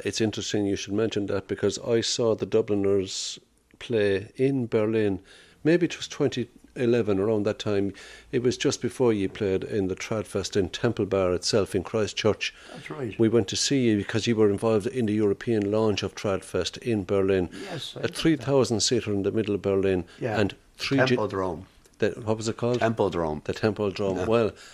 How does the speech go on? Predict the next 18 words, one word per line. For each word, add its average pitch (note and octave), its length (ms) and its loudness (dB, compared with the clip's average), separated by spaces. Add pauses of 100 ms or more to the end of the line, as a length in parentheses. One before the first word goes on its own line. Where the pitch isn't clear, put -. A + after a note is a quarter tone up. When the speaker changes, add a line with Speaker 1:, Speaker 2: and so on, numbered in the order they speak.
(180)
Speaker 1:
uh, G2 480 0 (120)
and A2+ 200 2
it G2+ 100 -2
full C#3 240 0
to A#2 100 -6
capacity. G#2 720 -6 (440)
And G#2 360 -4
people A2+ 240 -6
came G#2+ 320 -4
from G2+ 280 -4
across A#2+ 400 -6
Europe, F#3 300 0
actually, C#3 300 -4
for C3+ 140 -6
that B2+ 180 -6
particular B2 460 -6
gig. A2 360 0
Speaker 2:
Yeah. G2+ 240 2